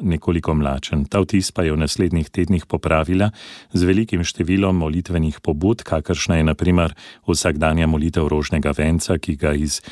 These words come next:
Marinega svetišča v Loretu prenašata televizija Italijanske škofovske konference in Splet.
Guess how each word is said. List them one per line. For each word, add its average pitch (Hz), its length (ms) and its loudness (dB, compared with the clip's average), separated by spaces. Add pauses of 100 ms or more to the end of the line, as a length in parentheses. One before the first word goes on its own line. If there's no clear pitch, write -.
(220)
Marinega 80 640 2
svetišča 90 640 0
v 80 140 2
Loretu 82 360 0
prenašata 76 680 -2
televizija 78 640 0
Italijanske 76 640 -2
škofovske - 640 -2
konference 80 720 0 (320)
in 78 220 2
Splet. - 580 -2